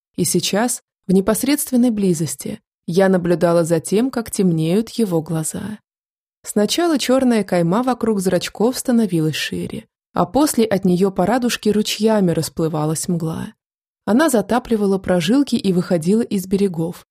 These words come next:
скрывая под собой мшисто-зелёный цвет. Это было завораживающе ужасно.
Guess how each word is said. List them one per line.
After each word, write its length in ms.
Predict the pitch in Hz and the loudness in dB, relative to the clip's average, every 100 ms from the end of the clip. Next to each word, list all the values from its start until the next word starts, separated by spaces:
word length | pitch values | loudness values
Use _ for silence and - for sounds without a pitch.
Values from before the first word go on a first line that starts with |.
| _ - | _ -14
скрывая 480 | - 185 180 175 | -2 0 4 2
под 180 | 170 175 | 2 -2
собой 360 | - 170 170 277 | -2 0 2 2
мшисто-зелёный 960 | 285 - 214 - 247 220 208 165 156 156 | 0 0 0 0 -2 0 2 2 0 -4
цвет. 480 | - 175 196 - - _ _ _ | -8 -10 -10 -12 -20 _ _ _
Это 180 | 175 175 | -6 -2
было 240 | 160 175 175 | 0 2 2
завораживающе 920 | 175 185 185 185 165 160 151 - 160 | 2 2 2 2 0 -2 -2 -2 -4
ужасно. 680 | 151 151 151 - 196 214 | -4 -2 -6 -6 -10 -12